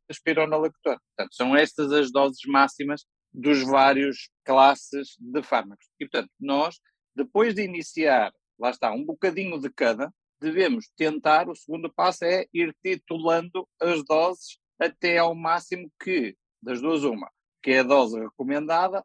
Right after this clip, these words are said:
ou aquilo que é o máximo que o doente consegue tolerar. Sabendo nós que, por questões de frequência cardíaca, de pressão arterial, às vezes é o potássio, às vezes é porque o doente até nem se sente bem,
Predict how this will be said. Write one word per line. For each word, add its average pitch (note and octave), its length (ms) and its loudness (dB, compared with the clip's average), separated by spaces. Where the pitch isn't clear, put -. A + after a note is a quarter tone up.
ou F3 160 -2
aquilo F#3 360 -4
que - 140 -6
é - 20 2
o F3+ 200 0
máximo F3+ 440 -2
que G3 140 -6
o F#3+ 40 0
doente F3+ 480 -4
consegue F#3+ 520 -4
tolerar. G#3 400 0
Sabendo C3 480 -2
nós F3 360 -2
que, E3 380 0
por A2+ 160 -10
questões E3+ 400 -4
de E3 80 -6
frequência E3+ 480 -4
cardíaca, C#3+ 760 -2
de - 80 -20
pressão C3 320 0
arterial, C#3+ 760 2
às G2 100 -6
vezes G#2+ 220 -6
é C3+ 40 2
o C3+ 80 -2
potássio, C#3 720 0
às C3 160 2
vezes C#3+ 180 2
é C3+ 80 6
porque A#2 200 -6
o - 20 -2
doente B2 220 0
até A#2+ 180 -2
nem A#2+ 140 -2
se - 80 -16
sente B2 260 -4
bem, D3+ 300 0